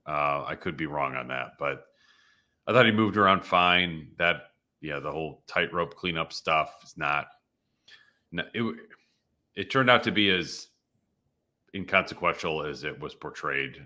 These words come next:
uh, by a few people that I talked to around Notre Dame as it was,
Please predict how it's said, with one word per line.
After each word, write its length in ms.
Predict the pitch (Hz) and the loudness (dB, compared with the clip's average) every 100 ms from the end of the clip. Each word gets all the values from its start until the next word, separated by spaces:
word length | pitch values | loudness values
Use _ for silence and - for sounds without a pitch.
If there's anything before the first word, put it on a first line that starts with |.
| - | -12
uh, 320 | 71 71 69 - | -6 -4 -4 -4
by 300 | 71 67 67 65 _ _ _ _ | -2 -2 -4 -10 _ _ _ _
a 60 | - | -16
few 180 | - 76 | -10 -10
people 300 | 78 71 71 | -10 -12 -6
that 100 | 69 | -6
I 80 | 67 | -4
talked 300 | - 64 - | -6 -8 -10
to 80 | |
around 260 | 69 69 67 | -8 -6 -6
Notre 200 | 67 67 | -6 -4
Dame 220 | 67 65 | -6 -6
as 140 | 65 69 | -10 -12
it 60 | |
was, 320 | 67 - - | -14 -16 -18